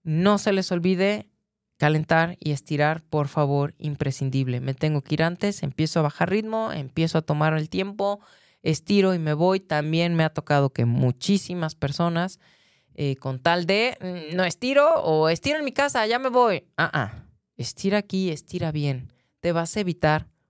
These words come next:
muchísimas lesiones y dolencias, créanmelo.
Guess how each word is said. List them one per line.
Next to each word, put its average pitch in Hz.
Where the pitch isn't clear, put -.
muchísimas 160
lesiones 131
y 143
dolencias, 120
créanmelo. 139